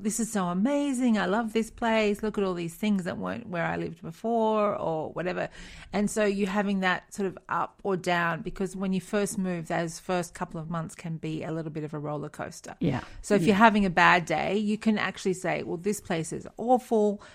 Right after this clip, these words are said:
Speaker 1: I can't do any of the things I did before," or whatever. And that's just a mindset thing that can, can really be obstructive if you're, if you're thinking about those things. So, uh, we do acknowledge that it is, <laughs> it is hard.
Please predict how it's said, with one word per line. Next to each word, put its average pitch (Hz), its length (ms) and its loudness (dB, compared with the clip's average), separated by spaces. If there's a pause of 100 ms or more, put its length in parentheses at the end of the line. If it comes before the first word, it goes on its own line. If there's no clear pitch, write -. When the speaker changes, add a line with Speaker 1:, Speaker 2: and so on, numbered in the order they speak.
(160)
Speaker 1:
I 175 120 0
can't 170 320 -2
do 170 160 -4
any 320 180 2
of 285 100 -2
the 247 80 -2
things 208 280 0
I 170 100 -2
did - 240 -4
before," 185 600 2
or 101 480 -2
whatever. 175 580 2
And 202 340 2
that's 202 320 2
just - 240 -6
a 190 80 2
mindset 160 560 -4
thing 160 340 -8
that - 200 -8
can, - 280 -8 (420)
can 208 180 6
really 226 460 4 (280)
be 185 160 6
obstructive 160 720 -2
if - 220 -10
you're, 151 220 -6 (480)
if - 160 -8
you're 156 80 -2
thinking 160 400 -6
about - 300 -8
those 170 200 -8
things. - 320 -10
So, 165 180 -2 (640)
uh, - 160 -6
we 214 180 4
do 254 200 6
acknowledge 185 460 4
that 170 140 4
it 170 140 0
is, 175 400 2
<laughs> - 40 -12
it - 260 4
is - 260 4
hard. 233 400 0